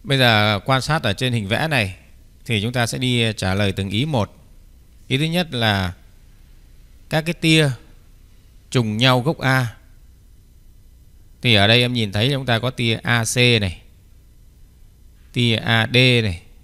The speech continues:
tia A B này. Như vậy đấy là ba tia trùng nhau gốc A.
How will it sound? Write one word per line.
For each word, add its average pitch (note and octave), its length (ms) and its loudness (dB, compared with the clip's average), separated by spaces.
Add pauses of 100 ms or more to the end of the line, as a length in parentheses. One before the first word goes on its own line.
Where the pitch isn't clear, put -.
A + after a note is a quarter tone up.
(320)
tia A#2 140 -2
A A2 160 4
B A2 60 -2
này. G#2+ 400 2 (220)
Như A2+ 120 -8
vậy A2 160 -6
đấy A2+ 160 0
là A#2 120 -2
ba B2 340 2
tia A#2+ 260 0
trùng G2 240 -8
nhau G2+ 160 -6
gốc C3 120 -6
A. A2+ 300 -4